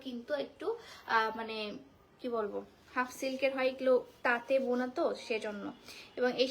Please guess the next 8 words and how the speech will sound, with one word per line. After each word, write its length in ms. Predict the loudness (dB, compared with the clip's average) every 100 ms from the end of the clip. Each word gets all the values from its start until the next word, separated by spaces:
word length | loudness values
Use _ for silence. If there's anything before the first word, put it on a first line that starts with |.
| 4
শেডগুলো 400 | 2 2 2 4 4
দেখেন, 220 | -2 -4 -4
শেডগুলো 360 | -4 -4 -2 -2 -2
কি 120 | -2 -2 -2 -8
সুন্দর 460 | -4 -2 0 0 0 0
করে, 180 | -2 -2 -8 -18 -20 -16
কি 120 | -4 -4 -4
সুন্দর 300 | -4 0 2